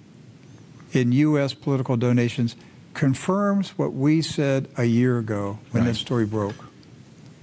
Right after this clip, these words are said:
Speaker 1: that the twenty twenty-two Democratic Party campaign for congressional seats, Senate seats, was financed with stolen money, and we now have a figure, one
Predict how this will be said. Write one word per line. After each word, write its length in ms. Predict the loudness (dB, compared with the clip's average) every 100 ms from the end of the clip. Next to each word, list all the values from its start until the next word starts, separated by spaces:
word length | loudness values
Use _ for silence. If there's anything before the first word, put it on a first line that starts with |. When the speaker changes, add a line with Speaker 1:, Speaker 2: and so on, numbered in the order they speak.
| -20 -20 -20 -20 -20 -4
Speaker 1:
that 160 | -4 -2
the 80 | -4
twenty 480 | -4 0 2 4 2
twenty-two 920 | 0 0 0 0 2 4 4 2 -2 -20 -6 -2
Democratic 800 | 2 2 0 -2 -4 0 -2 -4
Party 560 | -2 0 2 2 0 -4 -8
campaign 760 | 0 0 0 0 2 0 -2 -12 -20 -20 -20 -20 -20 -20 -20 -20 -12
for 240 | -4 -2
congressional 720 | 0 0 2 0 -2 -2 -4
seats, 380 | -2 0 0 -2
Senate 360 | -2 -2 -2 -2
seats, 380 | 0 0 -2 -10 -20 -6
was 180 | -2 -2
financed 840 | -4 -2 0 0 2 2 0 -4 -10 0
with 180 | 2 2
stolen 680 | -4 -6 -2 0 2 2 2
money, 340 | 2 2 -2 -8 -12 -2
and 160 | 2
we 100 | 4
now 280 | 4 2 0
have 200 | 0 -2
a 80 | -4
figure, 500 | -2 -2 0 -4 -6 -16 -14 0
one 380 | 2 4 2